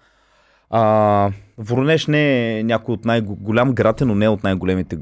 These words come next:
руски градове. Общо взето спокоен град и си виждаш как ти си пътуваш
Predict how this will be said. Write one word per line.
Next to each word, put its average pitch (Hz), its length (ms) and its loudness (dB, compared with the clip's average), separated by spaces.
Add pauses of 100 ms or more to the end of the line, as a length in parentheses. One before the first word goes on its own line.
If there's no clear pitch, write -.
руски 95 360 -6
градове. 107 340 -2
Общо 123 240 -2
взето 113 260 -2
спокоен 98 580 0
град 170 340 0
и 151 80 -6
си - 140 -8
виждаш 165 300 -4
как 170 320 -6 (520)
ти 240 100 -4
си 202 140 -8
пътуваш - 800 0